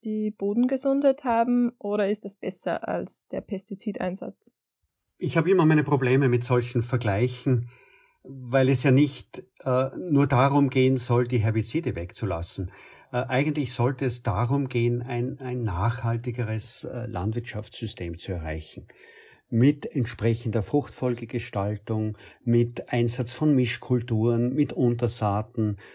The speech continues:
Speaker 2: Und mit diesen Konzepten kann man die Beikräuter auch perfekt unterdrücken. Und ich habe da schon mit vielen Landwirten gesprochen, die, für die, für die Beikräuter, äh, überhaupt kein Problem darstellen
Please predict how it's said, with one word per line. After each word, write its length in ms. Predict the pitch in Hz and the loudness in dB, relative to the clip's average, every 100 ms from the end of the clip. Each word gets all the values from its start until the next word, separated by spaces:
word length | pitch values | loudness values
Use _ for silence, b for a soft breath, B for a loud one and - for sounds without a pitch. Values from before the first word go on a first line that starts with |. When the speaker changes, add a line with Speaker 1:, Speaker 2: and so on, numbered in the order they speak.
| B | B
Speaker 2:
Und 220 | 139 117 - _ _ - - | 0 0 0 _ _ -20 -20
mit 480 | 143 127 175 151 | -12 -4 0 2
diesen 200 | 156 156 | 2 2
Konzepten 460 | - 127 131 120 131 | 2 2 0 2 0
kann 200 | - 127 | 2 2
man 100 | 123 | 4
die 80 | 120 | 2
Beikräuter 580 | 107 117 117 117 123 107 | 2 2 2 2 0 -2
auch 220 | 113 - | -4 0
perfekt 480 | 120 - 117 - 131 | -2 0 -4 -2 -6
unterdrücken. 720 | 120 117 110 120 - 107 92 B B B B 113 | -2 -2 0 -2 0 -4 -4 B B B B -6
Und 60 | |
ich 220 | 117 - - | -6 -6 -12
habe 240 | - 117 | -6 -2
da 100 | 120 | -2
schon 180 | - 117 | 0 0
mit 120 | 117 | 0
vielen 260 | - 113 113 | 0 0 2
Landwirten 480 | 101 98 104 - 110 | 0 -2 -4 -4 -4
gesprochen, 580 | 101 - 101 - 113 | -4 -2 -2 0 -4
die, 360 | 104 107 117 - _ _ - - | -2 -2 -4 -8 _ _ -20 -18
für 220 | - - 117 | -16 -8 -4
die, 320 | 117 113 95 B B B | 2 2 0 B B B
für 200 | - 104 | -6 -4
die 120 | 104 | -2
Beikräuter, 1200 | - 101 143 156 113 110 107 113 98 - 123 107 | 0 4 4 2 0 0 0 -2 -2 -2 -4 -2
äh, 20 | |
überhaupt 380 | 135 110 85 - | 0 0 0 -4
kein 240 | - 101 | -6 -6
Problem 400 | 98 98 82 82 | -4 -6 -4 -4
darstellen 680 | 90 76 80 - - 76 | -4 -6 -8 -8 -8 -6